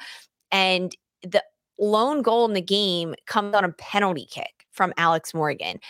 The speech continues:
not the run of play, right? There was maybe a little bit of controversy about this as well as to kind of how it happened. There's this sour taste in everyone's mouth, right? The United States are thinking, "We should have beat them two nothing. We, we should have gotten a goal in, in the run of play.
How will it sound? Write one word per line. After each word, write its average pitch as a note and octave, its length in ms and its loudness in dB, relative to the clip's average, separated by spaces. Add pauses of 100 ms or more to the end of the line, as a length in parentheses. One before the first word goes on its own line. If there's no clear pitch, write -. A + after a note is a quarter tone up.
(120)
not F#3+ 400 0
the A#3 100 0
run G#3+ 220 2
of F3+ 180 -4
play, D#3+ 380 0
right? D#3+ 180 2
There F#3+ 140 2
was G3+ 200 -4
maybe A3 240 -2
a C#4+ 40 4
little D4+ 160 0
bit D#4 80 0
of D4+ 60 -6
controversy A#3 600 -2
about E3+ 240 2
this E3+ 180 -2
as F3 140 -4
well G3 580 2 (300)
as G3 140 0
to G3 60 -8
kind G3+ 180 -2
of G3 60 -2
how G3+ 200 2
it - 80 0 (160)
happened. F#3 480 -2 (320)
There's B3 300 4
this B3 240 -2
sour C#4+ 440 2
taste B3 540 -2
in G3 200 -2 (240)
everyone's A3+ 760 0
mouth, C#3 400 -10
right? F#3 180 2
The G3+ 60 -6
United A#3+ 360 0
States C4 280 -4
are A3 100 0
thinking, G#3+ 320 -2 (340)
"We A3 120 4
should G3+ 160 -2
have F#3+ 100 2
beat E3+ 160 -6
them C#3 160 -2
two B2+ 200 -6
nothing. B3+ 580 0
We, G3+ 180 2
we F3+ 180 -4
should E3+ 200 -4
have E3+ 80 -2
gotten D#3+ 240 -2
a E3+ 40 -6
goal D3+ 240 0
in, D3+ 220 -8
in F3 140 -6
the D#3 80 -4
run D#3 180 4
of - 160 -4
play. C4 520 2